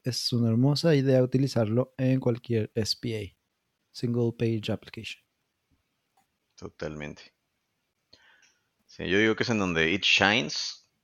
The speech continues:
Speaker 2: pero ya el mundo debe empezar a ver cómo se usa más allá de la S P A, ¿no?
Speaker 1: Sí, y está formando parte ya de un buen de otras cosas, ¿no? Como Nuxt o al soporte que hay en Astro para Vue y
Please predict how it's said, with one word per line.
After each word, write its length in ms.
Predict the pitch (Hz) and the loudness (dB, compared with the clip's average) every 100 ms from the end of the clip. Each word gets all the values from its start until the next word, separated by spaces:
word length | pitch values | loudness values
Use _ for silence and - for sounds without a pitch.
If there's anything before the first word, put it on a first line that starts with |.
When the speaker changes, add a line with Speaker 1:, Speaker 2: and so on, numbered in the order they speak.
| _ _ | _ _
Speaker 2:
pero 180 | 95 85 | -4 -2
ya 540 | 80 87 85 87 87 | 4 6 8 8 6
el 260 | - 82 82 | 4 -2 -4
mundo 240 | 85 85 | -2 0
debe 140 | 87 87 | 2 2
empezar 340 | 85 80 82 | 0 -4 0
a 60 | 78 | 0
ver 200 | 73 73 | -2 -6
cómo 240 | - 78 73 | -10 -8 -6
se 160 | - | -4
usa 600 | 67 - - 76 67 - _ - | -6 -6 -6 -6 -10 -14 _ -6
más 260 | 82 - | -4 -2
allá 220 | 80 76 71 | -4 -6 -6
de 100 | 62 | -8
la 120 | - | -6
S 200 | - - | -8 -10
P 100 | - 67 - - - | -12 -12 -12 -20 -16
A, 60 | 87 | -16
¿no? 120 | 92 _ _ _ _ _ _ _ _ - - - | -16 _ _ _ _ _ _ _ _ -18 -18 0
Speaker 1:
Sí, 300 | 190 226 139 | 4 6 6
y 40 | |
está 160 | 123 160 | 6 4
formando 360 | 170 156 151 135 | 6 6 6 6
parte 260 | 143 131 | 4 4
ya 180 | 123 127 | 4 6
de 300 | 120 104 104 | 6 4 4
un 180 | 107 127 | 4 6
buen 140 | 127 | 6
de 80 | 120 | 6
otras 240 | 113 - | 2 -2
cosas, 340 | - 147 101 - | -4 -4 -4 -6
¿no? 160 | 127 | -6
Como 200 | - 104 | -4 -2
Nuxt 640 | 101 120 131 135 - - - | 2 4 6 4 -2 -12 -14
o 640 | 135 98 101 98 95 107 104 | -6 -4 -2 -2 -4 -6 -6
al 140 | 98 | -4
soporte 420 | 104 - 107 113 | -2 -2 0 -2
que 160 | - 104 | 0 0
hay 200 | 104 101 | 2 0
en 120 | 101 | 0
Astro 480 | 117 117 - 120 113 | 0 -2 0 0 0
para 280 | 101 95 95 | -2 -4 -2
Vue 560 | 117 131 131 127 131 - - - - _ _ 131 | 2 4 2 0 -2 -8 -20 -20 -20 _ _ -12
y 840 | 117 104 104 101 98 95 92 | -6 -4 -2 -4 -6 -8 -10